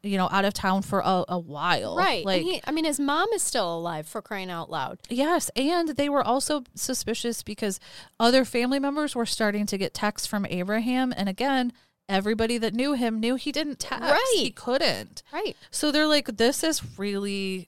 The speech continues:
Speaker 1: strange. Like,
Speaker 2: Yep.
Speaker 1: why is he all of a sudden texting
Speaker 2: Money
Speaker 1: us?"
Speaker 2: didn't buy him literacy that
Speaker 1: No,
Speaker 2: fast.
Speaker 1: no, it didn't. So the family, they were also starting to get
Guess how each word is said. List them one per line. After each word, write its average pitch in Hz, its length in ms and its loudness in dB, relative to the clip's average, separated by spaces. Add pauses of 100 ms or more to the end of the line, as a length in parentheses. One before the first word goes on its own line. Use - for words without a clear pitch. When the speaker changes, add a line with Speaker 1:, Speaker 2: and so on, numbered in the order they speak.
(120)
Speaker 1:
strange. 180 680 -4
Like, 190 120 -4
Speaker 2:
Yep. 190 140 0
Speaker 1:
why 190 180 0
is 226 200 0
he 220 120 -2
all 185 100 2
of 190 60 0
a - 20 -2
sudden 175 280 -2
texting 233 320 0
Speaker 2:
Money 240 200 4
Speaker 1:
us?" 285 120 0
Speaker 2:
didn't 254 260 -2
buy 196 220 2
him 196 220 -4
literacy 175 600 -6 (140)
that 185 200 -4
Speaker 1:
No, 269 80 4
Speaker 2:
fast. 202 640 4
Speaker 1:
no, 240 260 2
it 196 120 -2
didn't. 175 500 -4 (960)
So 214 400 -2
the 226 160 -4
family, 262 680 -4 (460)
they 247 200 4
were 269 220 0 (100)
also 208 600 2
starting 226 460 0
to 226 120 -6
get 190 400 -2